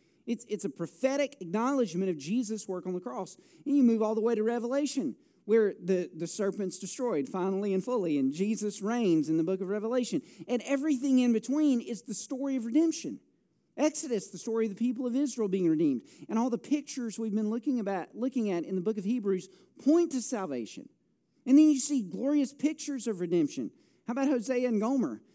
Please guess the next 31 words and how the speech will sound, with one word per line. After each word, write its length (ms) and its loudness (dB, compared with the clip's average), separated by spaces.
That 160 0
story, 480 -2
man, 340 2
what 100 2
a 40 -4
story 420 -4
in 220 0
the 160 4
Old 160 -2
Testament. 480 -4
It's 160 -2
a 60 -6
story 320 0
of 80 -2
God's 260 0
mercy 460 -2
and 100 2
redemption. 540 -2
What 100 -2
about 220 0
all 240 -2
the 40 -2
ways 300 -2
that 160 -2
David 400 2
talks 300 -8
about 200 -4
redemption 460 -2
in 80 0
the 80 0
Psalms? 640 -6